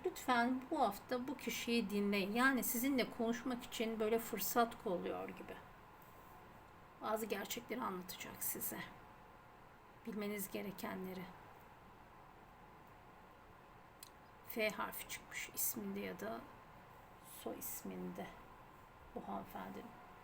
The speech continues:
Geçmişi bırakma cesaretini göstereceksin artık.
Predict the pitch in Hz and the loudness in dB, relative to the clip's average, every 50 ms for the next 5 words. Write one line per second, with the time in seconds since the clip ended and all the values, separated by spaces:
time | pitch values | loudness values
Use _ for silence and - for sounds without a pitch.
0 | - - - - - - - - - - 240 233 233 - - 285 269 - 381 330 | -16 -16 -14 -14 -14 -14 -14 -12 -4 0 0 0 0 2 0 2 4 4 4 4
1 | 294 254 262 269 269 269 - 320 320 269 - 262 240 247 - - 254 254 254 240 | 6 6 6 6 6 6 4 2 2 4 6 4 4 4 4 4 6 6 4 4
2 | 247 - - 277 262 233 226 202 202 - - - 196 190 180 208 208 - - - | 2 2 4 4 6 6 4 2 2 0 -2 0 0 0 0 0 -2 0 0 0
3 | - - 233 - - - - - - - | 0 2 2 0 0 -2 -4 -8 -8 -8